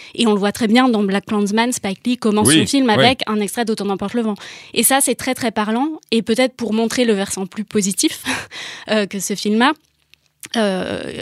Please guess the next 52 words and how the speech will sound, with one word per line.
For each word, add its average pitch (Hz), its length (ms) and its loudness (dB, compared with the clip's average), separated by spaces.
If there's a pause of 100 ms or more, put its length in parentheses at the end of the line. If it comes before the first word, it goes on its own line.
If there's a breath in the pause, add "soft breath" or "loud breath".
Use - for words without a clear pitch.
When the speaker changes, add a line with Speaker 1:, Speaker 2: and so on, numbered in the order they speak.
(120)
Speaker 1:
euh, 202 160 0
qui 196 480 -4
aujourd'hui, 240 420 4
le 233 80 6
versant 220 280 2
négatif, 214 440 2
pardon, 208 240 2
je 214 60 -8
suis 196 80 -8
un 185 80 -8
peu - 80 -8
longue, 214 180 2
mais 180 140 4
le 202 100 0
versant 208 300 0
négatif 214 420 0
se, - 160 -6 (260)
se - 140 -4
poursuit, 277 440 2
je - 80 0
trouve, 220 160 0
aujourd'hui 214 360 2
avec 196 200 0
Tarantino 220 540 0
qui 185 360 -6
offre 214 240 -2
une 202 140 2
version 196 460 -2
révisionniste 220 680 2
un 190 80 0
peu 101 140 2
de 95 60 0
Speaker 2:
Mhm. 123 60 6
Speaker 1:
l'histoire 220 280 2 (340 loud breath)
et 247 100 2
donc 254 220 4
qui, 208 240 -2
qui 220 200 -2
tombe 240 180 4
un 214 100 6
peu 240 100 0
dans 226 120 4
ce 202 120 -2
soft - 260 -4
power, 214 360 2
euh, 175 260 -6 (460)
qui - 140 -4
pour 226 180 2
moi 226 240 6
est 190 80 2
assez 185 240 -4
négatif. 190 440 -4